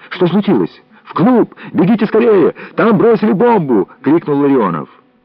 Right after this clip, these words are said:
У милиционера были наивные глаза и навёхонькая гимнастёрка, полученная всего месяц назад при вступлении на службу. Увидев клубы дыма, валившие из окон, он выхватил наган и помчался к дому.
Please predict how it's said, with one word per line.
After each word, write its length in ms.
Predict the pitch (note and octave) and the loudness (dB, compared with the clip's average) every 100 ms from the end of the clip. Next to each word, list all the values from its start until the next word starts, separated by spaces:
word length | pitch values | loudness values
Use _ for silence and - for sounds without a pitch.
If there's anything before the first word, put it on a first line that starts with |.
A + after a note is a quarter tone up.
| _ _ _ _ _ _ - | _ _ _ _ _ _ -6
У 100 | A2+ | -4
милиционера 640 | C#3+ D3 D#3+ D#3+ F#3 E3+ | -2 -2 -2 0 0 0
были 240 | C#3 D#3+ | 0 -2
наивные 460 | D3+ D3+ D#3 C#3+ C3+ | 0 -2 -2 -2 -2
глаза 360 | A2 A#2 B2 C#3+ | 0 0 0 -2
и 40 | |
навёхонькая 680 | B2 A2 B2+ A#2+ A2 G2+ G#2 | 0 0 -2 -2 -6 -4 -6
гимнастёрка, 720 | F2 F#2+ F#2 - C#3 D3 A2 | -4 -4 -4 -4 -4 -2 -4
полученная 600 | G2+ G2 A2+ G#2+ G2+ F#2 | -2 -2 -2 -4 -4 -4
всего 260 | - F#2 G2+ | -6 -4 -2
месяц 380 | F#2+ F#2 E2 | -2 -4 -6
назад 360 | E2+ D#2 F#2 A#2+ | -6 -6 -4 -6
при 120 | F#2 | -6
вступлении 560 | E2+ - D#2+ F2+ F2+ F2+ | -8 -8 -6 -6 -4 -8
на 80 | E2 | -10
службу. 460 | - D#2 C2 - _ _ - - | -10 -10 -10 -14 _ _ -20 -6
Увидев 360 | F#2+ D#3 C#3 | -2 0 -2
клубы 280 | - B2+ F#3 | -4 -4 -2
дыма, 380 | G#3 C#3+ D#3 D#3+ - | 0 -2 -2 -6 -10
валившие 500 | E2+ B2 D3 - C#3 | -4 0 0 0 -4
из 100 | C3 | 0
окон, 320 | C3+ - D3 D3+ - - | -2 -2 -4 -8 -14 -14
он 180 | - B2 | -4 0
выхватил 400 | C#3 C#3+ C3 - | 0 0 -2 0
наган 300 | A#2+ G#2 C#3+ | -2 0 -2
и 40 | B2+ | -2
помчался 560 | A#2 G2+ G#2 A2 G#2+ | -4 -4 -6 -4 -6
к 60 | F2 | -4
дому. 360 | E2+ C#2 A#1+ | -4 -6 -10